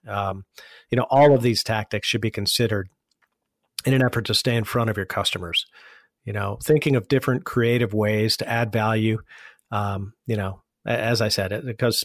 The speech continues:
people have a lot of time on their hands right now, it's a great time to get in front and stay in front of your customer throughout, uh, this period in <laughs> our,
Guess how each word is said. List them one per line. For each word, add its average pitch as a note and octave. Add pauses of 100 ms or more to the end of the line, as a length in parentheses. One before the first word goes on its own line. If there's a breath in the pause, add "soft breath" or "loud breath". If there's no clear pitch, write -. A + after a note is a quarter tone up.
(140)
people A#2
have A2+
a G#2
lot A2+
of A#2
time A#2+
on A2
their G2+
hands B2+
right B2+
now, A#2+
it's A#2
a A2+
great A#2+
time A2 (520 loud breath)
to A2+
get A#2+
in A#2+
front A2+ (100)
and A2
stay F#3+
in C#3
front G#2+
of G#2+
your G#2+
customer A2
throughout, G#2+ (560 soft breath)
uh, G2+
this G2+
period G#2+
in G#2
<laughs> -
our, A2+